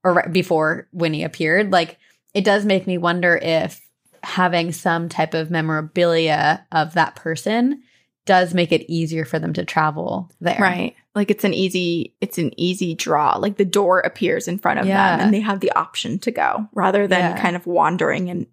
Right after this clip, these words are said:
Speaker 2: and searching for it.
Speaker 1: Right. It's like a
Speaker 2: Yeah, that's an
Speaker 1: touchstone.
Speaker 2: interesting question. I would
Speaker 1: So,
Speaker 2: assume
Speaker 1: you guys, if I ever die randomly, just put pictures of me everywhere.
Speaker 2: Yes, we will. It'll be like the movie Looper. You just look into a photo and you can get there.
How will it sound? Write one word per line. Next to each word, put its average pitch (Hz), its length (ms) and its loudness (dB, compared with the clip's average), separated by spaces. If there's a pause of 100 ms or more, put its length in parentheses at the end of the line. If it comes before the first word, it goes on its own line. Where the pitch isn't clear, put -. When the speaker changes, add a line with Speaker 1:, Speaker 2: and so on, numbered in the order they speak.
Speaker 2:
and 170 400 -6
searching - 520 -2
for - 240 -4
it. 175 120 -4
Speaker 1:
Right. 175 480 -4
It's - 80 -12
like 180 120 -4
a 180 80 2
Speaker 2:
Yeah, 247 140 4
that's 208 180 0
an 247 60 4
Speaker 1:
touchstone. 233 180 0
Speaker 2:
interesting 208 360 -2
question. 220 500 -6 (580)
I 247 80 4
would 320 140 4
Speaker 1:
So, 202 280 6
Speaker 2:
assume 220 100 2
Speaker 1:
you 208 140 4
guys, 170 340 2
if 175 160 2
I 185 220 4
ever 262 220 2
die 185 340 4
randomly, 170 600 -2
just 185 240 -4
put 190 180 0
pictures 202 320 -2
of 220 80 -2
me 247 300 2
everywhere. - 680 -4 (200)
Speaker 2:
Yes, 214 520 2
we 233 160 0
will. 214 380 0 (140)
It'll 233 180 2
be 240 140 2
like 233 200 -2
the 233 80 2
movie 220 300 2
Looper. 208 600 0
You 220 120 0
just - 240 -6
look 220 140 0
into 226 260 2
a 226 60 0
photo 196 380 2
and 175 100 -2
you 190 60 -4
can 196 180 -4
get 196 180 -2
there. 208 300 -2